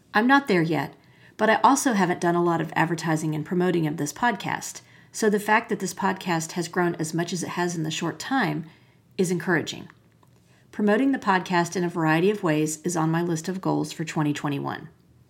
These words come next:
I wanted to break down a few of the stats for the podcast. First off,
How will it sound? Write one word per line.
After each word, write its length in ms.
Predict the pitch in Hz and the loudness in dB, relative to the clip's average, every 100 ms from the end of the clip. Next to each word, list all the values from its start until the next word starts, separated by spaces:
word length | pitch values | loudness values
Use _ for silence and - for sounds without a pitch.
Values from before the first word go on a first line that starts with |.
| _ _ _ _ _ _ _ _ _ - _ _ _ _ _ _ _ _ _ _ _ _ _ | _ _ _ _ _ _ _ _ _ -20 _ _ _ _ _ _ _ _ _ _ _ _ _
I 80 | 202 | 0
wanted 260 | 220 277 285 | 4 4 4
to 60 | |
break 240 | - 214 208 | 2 0 2
down 200 | 180 170 | 0 0
a 40 | |
few 220 | 160 180 | 2 4
of 120 | 185 | 4
the 40 | 196 | -2
stats 400 | 196 160 143 - | -4 -2 -2 -4
for 80 | 143 | -6
the 80 | |
podcast. 720 | 135 139 123 - 101 - - - _ _ _ _ _ | -2 0 -2 -2 -6 -6 -10 -14 _ _ _ _ _
First 280 | - 262 - | -4 -2 0
off, 320 | 156 160 - | 0 -2 -10